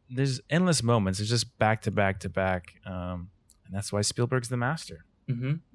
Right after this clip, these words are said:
Speaker 2: Yeah. Absolutely. Yeah, I think it's probably my favorite Spielberg too, which is saying something 'cause I love Spielberg, you know, like, it's like I have to put that above Raiders of the Lost Ark, but I guess so, you know?
Speaker 1: I know. God, those, they, they both, like, have the same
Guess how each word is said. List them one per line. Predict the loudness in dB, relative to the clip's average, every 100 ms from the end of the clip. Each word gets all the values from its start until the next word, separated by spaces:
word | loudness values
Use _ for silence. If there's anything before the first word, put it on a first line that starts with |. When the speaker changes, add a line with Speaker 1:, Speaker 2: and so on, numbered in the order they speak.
| -14
Speaker 2:
Yeah. | -8 -6 -8 _ _ _ _ _ _ _ _ _ _ -6
Absolutely. | -4 -2 -2 -2 -2 4
Yeah, | 4
I | 4
think | 2 -2
it's | -4 -10 0
probably | 2 4
my | 4 2
favorite | 0 -6 -6
Spielberg | -6 -6 -4 -4
too, | -4 -4
which | 0
is | 2
saying | 4 2 2
something | 2 0 -4
'cause | -2
I | 2
love | 2 2 4 6 4
Spielberg, | -2 -6 -6 -6 -8
you | -8
know, | -6
like, | -4 -4 -2
it's | -2 0
like | 2
I | 2
have | 2
to | -2
put | -2
that | 2 2
above | 4 2
Raiders | 4 4 4
of | 0
the |
Lost | 4 4 6
Ark, | 4 4
but | 2
I | 0
guess | 0 -2
so, | 0 0
you | 2 2
know? | 2 2 -4 _ _ _ _ _ _ -6
Speaker 1:
I | -2
know. | 2 4 4 2 -2
God, | -2 0 2
those, | 2 0 -2 _
they, | -16 -14 -16 _ _ _ 0
they | 2
both, | 6 4 4
like, | 2
have | 4 0 2
the | 2
same | 4 4 4 4 2 0